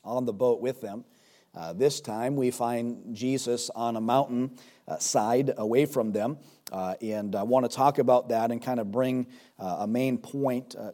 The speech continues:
to you, uh, here, uh, today. Uh, one of the reasons why, and I've shared this, uh, as well many times in the church, uh, s-, I like to go a couple times, uh, a year, uh, into a mission field for a number of reasons. One,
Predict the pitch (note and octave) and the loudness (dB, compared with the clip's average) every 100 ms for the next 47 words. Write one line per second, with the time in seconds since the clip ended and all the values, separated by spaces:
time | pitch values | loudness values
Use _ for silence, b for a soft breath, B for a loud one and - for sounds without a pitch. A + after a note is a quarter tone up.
0 | - D3+ C#3 A#2+ A2 B2 B B - G2 | -6 -2 2 2 0 -2 B B -10 -6
1 | G2 - B2 A#2+ A2 A2 A2+ F#2+ B2 A#2 | -6 -4 0 2 2 0 -4 -6 -4 2
2 | A#2+ A2 - B B B F#2+ G#2+ D#3+ G#3 | 2 2 -4 B B B -6 2 4 6
3 | C#3 B2 C3 B2+ A#2+ A2+ C3 B2+ - C3 | 4 4 2 2 2 0 -4 -10 -6 2
4 | C#3+ C#3 C3 A#2+ A#2+ A#2 A2+ A#2 A#2+ B2 | 2 2 -2 -4 0 2 2 0 -2 -4
5 | A2+ A#2+ B2 - B2+ A2 A2+ - - A2 | -4 -4 -2 0 2 2 0 -2 -8 -12
6 | G2 G#2+ - A2+ A2+ A2 A#2+ B2 A#2+ A2 | -10 -10 -6 0 0 0 -2 -4 -4 -6
7 | G#2+ G#2+ G2 - C3 A#2+ - b b b | -6 -8 -10 -4 -4 -4 -10 b b b
8 | b G#2 F#2+ - - - A2 C3 F3 - | b -12 -12 -10 -10 -10 -2 4 4 2
9 | C#3 C3 C3 - - D3+ C3 C#3 B2+ B2+ | 2 4 2 -2 -4 -2 -2 -2 -2 -4
10 | B2 - A2+ G#2+ A2+ A2+ B2 C#3 A#2 A#2 | -6 -10 -12 -8 -6 -6 -2 0 0 -2
11 | D#3+ - A2 G#2 G#2 G2 A#2+ G#2+ G2+ C#3+ | -8 -18 -16 -12 -12 -10 -8 -8 -8 -2
12 | B2+ B2 - A#2 G#2 A2 A2+ A2+ B2 A#2+ | 0 0 -2 -8 -6 -4 -4 -4 -6 -2
13 | C3+ B2+ A2+ A#2+ A2+ A2+ G2+ A2 D3 B2+ | 0 0 0 -2 -2 -6 -10 -2 0 0
14 | B2 | -2